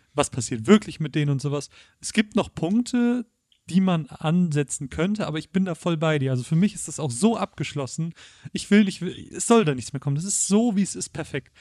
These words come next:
Das ist so wie Full Metal Alchemist Brotherhood, wo ich von Leuten lese, so,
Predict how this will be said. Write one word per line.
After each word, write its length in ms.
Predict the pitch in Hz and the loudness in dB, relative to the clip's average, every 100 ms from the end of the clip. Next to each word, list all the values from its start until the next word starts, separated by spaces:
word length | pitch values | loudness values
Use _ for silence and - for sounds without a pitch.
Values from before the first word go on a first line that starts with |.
| - | -10
Das 140 | 151 151 | -6 -4
ist 100 | - | -4
so 140 | 147 | -2
wie 140 | 180 196 | 0 0
Full 180 | - | 2
Metal 240 | 196 175 165 | 2 2 -2
Alchemist 380 | 160 - 160 - | -4 -4 -8 -4
Brotherhood, 380 | 165 143 127 131 | 0 2 0 -2
wo 40 | |
ich 100 | 156 | -4
von 160 | - 143 | -2 0
Leuten 200 | 170 160 | 0 -2
lese, 240 | 151 156 | -4 -2
so, 200 | 156 151 | -2 -2